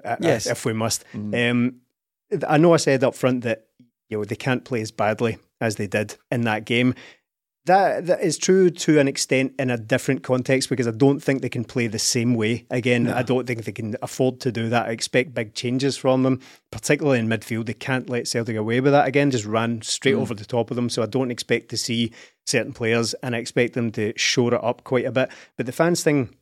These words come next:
Speaker 1: the fans thing is absolutely pathetic. Um, to, to tell the truth, see if I had somehow,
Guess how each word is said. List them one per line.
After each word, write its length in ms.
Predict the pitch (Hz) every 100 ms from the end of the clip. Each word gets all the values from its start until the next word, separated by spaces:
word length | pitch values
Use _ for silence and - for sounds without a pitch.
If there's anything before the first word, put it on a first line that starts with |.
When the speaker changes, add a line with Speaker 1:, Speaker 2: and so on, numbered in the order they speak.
| _ _ _ _ _ _
Speaker 1:
the 120 | 123
fans 300 | 120 151 156
thing 140 | 147 123
is 160 | 107
absolutely 340 | 104 - 98 101
pathetic. 560 | 107 101 101 120 -
Um, 340 | 113 113 110 107 - - _ _ 160 160 202
to, 220 | - 143 -
to 200 | - 135
tell 160 | 196
the 80 | 185
truth, 240 | 143 135
see 160 | - 160
if 140 | 160
I 120 | 127 123
had 200 | 113 - _
somehow, 480 | - 117 123 139